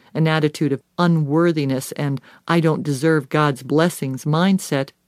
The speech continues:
can definitely pass that mindset on to his children.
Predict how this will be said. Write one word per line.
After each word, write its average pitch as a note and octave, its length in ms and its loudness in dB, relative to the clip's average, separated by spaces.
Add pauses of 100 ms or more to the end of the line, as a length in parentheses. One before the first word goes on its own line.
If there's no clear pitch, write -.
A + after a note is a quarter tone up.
(120)
can G3 240 2
definitely F3 560 -2
pass F#3 420 -2
that F#3 240 0
mindset E3+ 640 0
on D3+ 260 0
to E3+ 140 0
his E3+ 160 0
children. C#3 520 -4